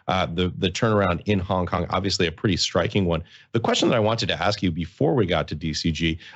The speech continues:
uh, is what do you make of this from a, from a U S global competitiveness perspective? Uh, do you have the sense that folks in Washington really understand the magnitude, uh, and the importance of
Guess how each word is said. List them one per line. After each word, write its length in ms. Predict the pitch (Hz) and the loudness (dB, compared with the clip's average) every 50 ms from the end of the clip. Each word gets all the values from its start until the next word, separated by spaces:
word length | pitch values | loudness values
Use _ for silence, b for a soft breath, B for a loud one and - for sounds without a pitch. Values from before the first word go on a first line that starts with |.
| B | B
uh, 120 | - 101 101 | -2 0 2
is 140 | 156 127 117 | 2 2 2
what 180 | 139 - 349 | 0 -2 0
do 100 | - - | 2 2
you 80 | - 151 | 4 4
make 280 | 110 98 104 110 104 120 | 4 4 2 2 0 0
of 80 | 92 | 0
this 160 | 90 82 - | 0 0 0
from 160 | - - 95 90 | 2 2 4 4
a, 120 | 85 85 B B B _ | 2 2 B B B _
from 140 | - 104 95 | 2 4 4
a 20 | 92 | 4
U 220 | 85 95 110 110 | 6 6 4 4
S 140 | 104 101 - | 4 2 0
global 320 | - - 90 90 87 85 - | 0 0 2 2 2 0 -2
competitiveness 840 | - 85 76 - - 101 101 110 95 82 71 - 82 76 73 - | -2 -4 -4 -2 -2 -2 0 0 -2 -2 -2 -2 -2 -2 -2 -2
perspective? 640 | - - 80 - - - - 87 85 - 92 82 78 B B B B - | -2 -2 -2 -2 -2 -2 -2 -2 -2 -2 -2 -4 -4 B B B B -2
Uh, 120 | - 90 | -2 -2
do 200 | 80 76 90 104 | -2 0 2 2
you 80 | 104 98 | 2 2
have 300 | 98 143 175 202 170 139 | 2 0 -2 -2 -2 -2
the 80 | 117 | -2
sense 340 | - - 117 107 104 104 104 b b b _ _ | 0 2 2 2 2 2 0 b b b _ _
that 120 | - 87 - | -4 -4 0
folks 300 | - 131 135 120 - - | 2 2 2 2 0 0
in 240 | - 104 95 85 | 0 0 2 2
Washington 600 | 80 85 92 101 107 - 107 87 - 92 85 78 | 2 0 0 0 0 0 -2 0 0 -2 -2 -2
really 260 | 76 110 151 175 - - | 0 0 0 0 0 0
understand 500 | - 104 101 98 90 - 98 92 87 85 | 0 0 0 0 0 0 0 0 2 0
the 60 | 80 | 0
magnitude, 600 | 78 82 87 92 98 92 90 - - 95 87 80 b b b b b | 0 0 -2 -2 -2 -4 -4 0 2 2 2 2 b b b b b
uh, 100 | - 78 - | -6 -4 -2
and 180 | 87 98 98 | -2 -2 0
the 60 | 95 90 | 0 0
importance 720 | 87 80 - - - - - 165 - - 147 123 123 - B B B B _ _ | -2 -2 -4 -8 -6 -2 -2 0 0 2 0 0 -2 -4 B B B B _ _
of 300 | 107 104 104 104 95 92 | 2 4 4 4 2 0